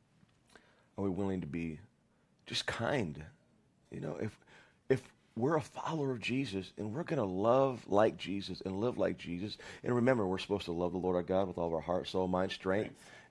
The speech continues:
Speaker 1: And then the equal, the second commandment is equally as important. What?
Speaker 2: Love thy neighbor as yourself.
Speaker 1: Love your neighbor as yourself.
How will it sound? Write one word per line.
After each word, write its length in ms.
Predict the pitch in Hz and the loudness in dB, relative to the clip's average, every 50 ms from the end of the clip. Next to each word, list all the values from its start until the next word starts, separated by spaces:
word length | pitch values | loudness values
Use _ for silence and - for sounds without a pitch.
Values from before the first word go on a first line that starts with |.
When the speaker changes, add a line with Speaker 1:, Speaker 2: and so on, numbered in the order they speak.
| _ | _
Speaker 1:
And 220 | 123 117 110 95 90 | 0 0 2 4 6
then 560 | 120 143 156 147 131 131 131 127 120 - - - | 8 10 12 12 10 10 6 2 -2 -8 -4 -4
the 80 | - - - | -2 2 2
equal, 440 | 113 113 - 117 113 110 104 - - _ _ _ _ | 2 4 4 4 4 4 2 -2 -10 _ _ _ _
the 60 | - 98 | -8 -6
second 340 | - - 123 120 120 - | 0 2 2 0 0 -6
commandment 460 | - 120 101 107 107 110 113 117 - - | -6 -2 4 6 6 6 6 4 2 2
is 140 | 101 - - | -2 -2 -2
equally 300 | - 110 - 92 107 107 104 | -4 -4 0 2 2 2 2
as 80 | 95 | 2
important. 440 | 104 92 - 95 98 - 117 - - _ _ _ _ _ _ _ | -2 -2 0 -2 0 0 -2 -6 -8 _ _ _ _ _ _ _
What? 200 | 101 101 87 - - _ - | 4 4 4 2 -2 _ -6
Speaker 2:
Love 240 | 123 113 107 101 101 | 0 4 4 4 6
thy 120 | 101 104 107 | 4 4 4
neighbor 300 | 107 101 101 98 101 - | 4 2 2 2 4 4
as 140 | - 95 | 2 2
yourself. 340 | 95 98 - - - - 123 - - - - - - _ _ _ _ _ _ | 0 0 0 2 2 2 0 -6 -14 -20 -20 -20 -20 _ _ _ _ _ _
Speaker 1:
Love 200 | 135 120 123 110 | -6 -6 -6 -4
your 60 | 117 | -2
neighbor 240 | 110 117 117 113 113 117 | 0 2 2 2 2 0
as 80 | 110 | 0
yourself. 360 | - 95 - - 135 117 95 | -2 -6 -4 -2 -2 -4 -4